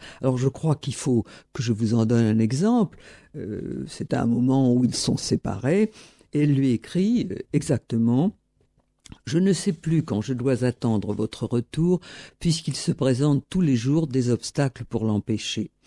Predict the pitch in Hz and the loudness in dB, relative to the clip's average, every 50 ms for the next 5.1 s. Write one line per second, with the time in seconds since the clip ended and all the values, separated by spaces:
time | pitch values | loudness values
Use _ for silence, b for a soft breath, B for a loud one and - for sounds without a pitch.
0 | B B B B B B B B _ - 226 226 - - 220 - - 202 170 139 | B B B B B B B B _ 0 0 2 2 2 0 2 2 2 2 2
1 | 147 147 131 139 123 - - 127 110 95 117 117 110 110 110 - - 143 131 - | 2 0 0 -2 -4 -2 -2 -2 -2 0 0 2 2 2 0 0 -2 -2 0 2
2 | 170 160 165 151 151 147 147 147 143 135 131 127 123 117 110 104 - - - 151 | 0 0 2 4 4 4 4 4 4 4 4 4 4 2 2 0 -4 -4 -2 2
3 | 151 156 156 147 B B B B B B - 147 - - - 165 147 - - 180 | 2 2 2 0 B B B B B B 0 0 0 2 0 -2 -2 0 0 0
4 | 160 - - - - - 127 110 123 117 - 135 117 113 123 123 127 117 120 127 | 0 0 -2 -8 -4 -2 0 0 0 0 0 -2 -2 -2 0 0 2 2 2 2
5 | 131 123 | 0 -2